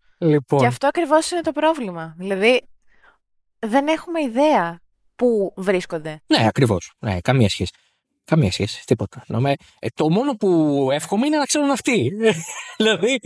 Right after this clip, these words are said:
Speaker 2: Πραγματικά.
Speaker 1: ελπίζω
Speaker 2: Όντως.
Speaker 1: να ξέρουν αυτοί, δεν είναι. Λοιπόν,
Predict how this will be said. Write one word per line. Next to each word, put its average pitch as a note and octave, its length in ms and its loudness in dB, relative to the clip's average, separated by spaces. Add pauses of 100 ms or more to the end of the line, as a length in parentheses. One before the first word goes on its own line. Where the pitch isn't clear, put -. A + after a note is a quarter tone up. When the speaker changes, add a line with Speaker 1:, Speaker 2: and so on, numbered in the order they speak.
(140)
Speaker 2:
Πραγματικά. C4+ 680 0 (160)
Speaker 1:
ελπίζω G#3+ 500 0
Speaker 2:
Όντως. C#4 100 2
Speaker 1:
να A#3+ 120 -2
ξέρουν B3+ 380 0
αυτοί, F3 380 2
δεν A#2+ 160 2
είναι. C#3+ 260 0 (2250)
Λοιπόν, D3+ 540 2